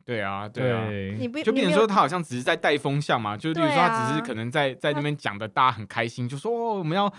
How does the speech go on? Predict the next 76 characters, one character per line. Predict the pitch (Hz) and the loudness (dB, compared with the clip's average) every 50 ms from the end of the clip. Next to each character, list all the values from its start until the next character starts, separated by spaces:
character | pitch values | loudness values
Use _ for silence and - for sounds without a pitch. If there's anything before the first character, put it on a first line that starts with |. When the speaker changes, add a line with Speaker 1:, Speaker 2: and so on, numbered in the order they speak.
| - - - | -14 -20 -10
Speaker 1:
我 | - 131 | -6 -4
们 | 147 | -4
要 | 185 202 | -4 0
打 | - 147 143 165 | 2 2 2 4
倒 | 180 175 170 | 4 2 2
某 | 156 131 | 2 0
个 | 123 131 | 0 0
女 | 127 127 120 117 127 | -2 -2 -2 -2 -2
巫， | 143 147 156 151 | -2 -2 -2 -2
或 | 175 165 139 | -2 -2 -2
者 | 147 | -2
是 | 143 160 151 | -2 -4 -4
好， | 143 127 | -2 -4
我 | 127 | -4
们 | 139 135 143 165 | -6 -6 -6 -6
要， | 175 | -6
我 | 175 | -6
们 | 160 156 | -6 -6
要 | 170 180 | -6 -4
把” | 160 170 | -2 0
Speaker 2:
因 | 185 | 0
为 | 196 - | 0 2
毕 | - 196 190 | 0 -2 0
竟 | 196 190 185 175 | 2 2 0 0
司 | - - 170 160 | 0 -2 -4 -4
法 | - 123 101 | -2 -2 -4
机 | 95 - - 123 120 | -4 -6 -10 -12 -8
构 | - 131 120 117 | -6 -6 -6 -6
是 | 117 - 135 131 120 | -6 -6 -8 -6 -4
民 | 113 107 107 | -6 -6 -6
众 | - 127 123 117 | -6 -6 -6 -4
的 | 113 107 101 98 | -4 -4 -4 -6
信 | 95 - 117 117 | -6 -8 -8 -6
任 | 113 110 107 | -6 -6 -6
度 | 117 113 | -6 -8
最 | - - 110 | -6 -6 -8
低 | 101 - 107 104 | -8 -8 -8 -10
的 | 95 | -10
地 | 87 - 98 | -8 -10 -12
方 | 87 - - 85 82 | -12 -12 -14 -14 -14
嘛。 | 82 82 80 87 | -14 -14 -10 -4
Speaker 1:
对， | 127 123 127 | -2 0 2
好 | 139 151 | 2 2
像 | 190 226 | 2 4
变 | 247 214 | 4 4
成 | 180 - | 4 2
只 | 139 135 | 0 -2
是 | |
大 | 143 196 180 180 | 2 4 6 6
家 | 196 | 6
一 | 196 | 4
个 | 170 165 147 | 2 2 2
发 | - - 160 160 | 4 4 4 4
泄 | 156 - 156 | 4 2 -2
情 | - - 120 113 | -2 -2 -6 -6
绪 | 113 - 151 | -4 -2 -2
的 | 127 120 117 | -2 -2 0
方 | 127 120 117 127 | 0 0 -2 0
法 | 127 117 98 92 | 0 -2 -2 -2
嘛， | 101 110 | -4 -2
就 | 127 151 165 | -2 0 2
是 | 170 160 | 4 4
“啊， | 131 117 127 | 4 4 4
我 | 123 127 123 | 0 -2 -2
昨 | 127 139 143 | -2 -2 0
天 | 156 170 | 0 2
打 | 170 - 117 | 2 2 2
麻 | 113 113 123 | 2 2 2
将 | 135 160 147 151 | 2 2 0 0
输 | - - 135 139 | -2 -2 -2 -2
了， | 131 120 117 190 233 - | -2 -2 -4 -8 -8 -2
法 | - 139 151 | 0 0 2
官 | 185 240 233 | 2 2 2
好 | 185 202 185 202 | 2 0 0 0
烂 | 277 285 269 254 254 | 0 0 0 0 2
啊。” | 240 226 226 226 | 2 4 4 6